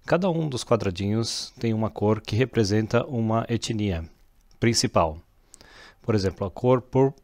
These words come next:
púrpura representa os africanos que foram enviados para os Estados Unidos como escravos.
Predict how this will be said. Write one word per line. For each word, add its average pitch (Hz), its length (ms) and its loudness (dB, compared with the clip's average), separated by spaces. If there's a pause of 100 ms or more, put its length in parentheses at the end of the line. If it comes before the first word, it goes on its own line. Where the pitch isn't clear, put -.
(100)
púrpura 139 380 4
representa 113 960 2
os 101 640 -6 (420)
africanos 113 960 -2 (160)
que 104 140 -4
foram 98 680 -2 (960)
enviados 104 380 0
para 101 200 -2
os 95 80 -2
Estados 98 220 -6
Unidos 101 300 -6
como 107 200 -4
escravos. 85 640 -4